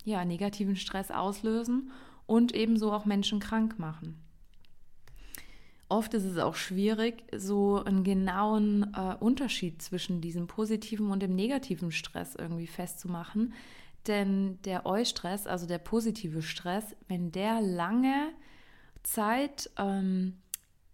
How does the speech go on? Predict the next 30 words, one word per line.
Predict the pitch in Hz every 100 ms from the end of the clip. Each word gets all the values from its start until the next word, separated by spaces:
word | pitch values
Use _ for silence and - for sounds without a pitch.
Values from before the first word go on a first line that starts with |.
| -
Dauerzustand | 214 285 185 - 185 - 202 185 185
ist, | 220 330 -
dann | 190
kann | 185 226 247
der | 247
sich | 240 262
nämlich | 226 208 202 -
auch | 220 226
in | 202
Distress | 208 262 - - 165 -
entwickeln | 170 160 170 165 196 220 302 - - - -
oder | 208 208
umwandeln. | 202 202 202 190 202 220 277 - - - - -
Und | 208 208 202 202 - -
ja, | 214 180
also | 170 180
wir | 202
nehmen | 214 220
dann | 220 214
diese | 208 202
Situation | 190 214 214 208 - 202 220 220
dann | 208 208
trotzdem | 214 247 - 175 160 -
als | - - -
schlechte, | 175 175 - 180 170
als | 180 175 - -
schlechten | - 190 185 - 185
negativen | 180 185 180 190 170 175
Stress | - - 190 - -
wahr. | 147 143 143